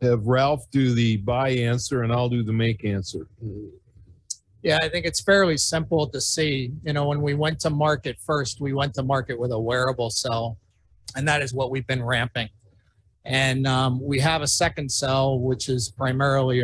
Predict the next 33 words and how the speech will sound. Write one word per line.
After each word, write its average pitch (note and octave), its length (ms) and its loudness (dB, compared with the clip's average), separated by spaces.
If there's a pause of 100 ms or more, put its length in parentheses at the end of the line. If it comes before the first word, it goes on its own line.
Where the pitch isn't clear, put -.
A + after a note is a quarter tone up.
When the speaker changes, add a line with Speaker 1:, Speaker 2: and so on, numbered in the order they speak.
Speaker 2:
for B2+ 120 -2
the B2 80 -2
mobile B2+ 400 2
applications. A2+ 720 -6
And C3 100 -2
you'll C3+ 160 0
see D3+ 220 0
some C#3 240 -2
customers C#3+ 520 -2
within C3+ 360 0
the C#3+ 100 -2
funnel D3 480 0
just B2 220 -8
a C#3 60 -2
little D3 280 2
further C#3 380 -2
behind, A2+ 640 -6
essentially A#2 440 -8
just A2+ 220 -12
in G2+ 100 -10
timing, A#2+ 540 -6 (460)
and C3+ 100 -2
similar D3+ 460 0
with A#2 180 -4
laptop. B2 560 -4 (560)
So - 160 0
it's, D#3+ 240 0
it's D#3+ 180 -2
literally F#3+ 360 4
just D3 200 -4
a B2+ 80 -4
timing C#3+ 520 -4
question. F3+ 720 -4